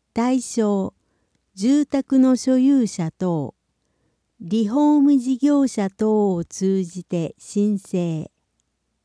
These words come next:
補助対象、補助額を順に読みます。開口部、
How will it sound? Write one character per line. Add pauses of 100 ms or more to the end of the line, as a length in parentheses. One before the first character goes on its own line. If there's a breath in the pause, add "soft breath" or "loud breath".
(800)
補
助
対
象、 (160)
補
助
額
を (320)
順
に
読
み
ま
す。 (1400)
開
口
部、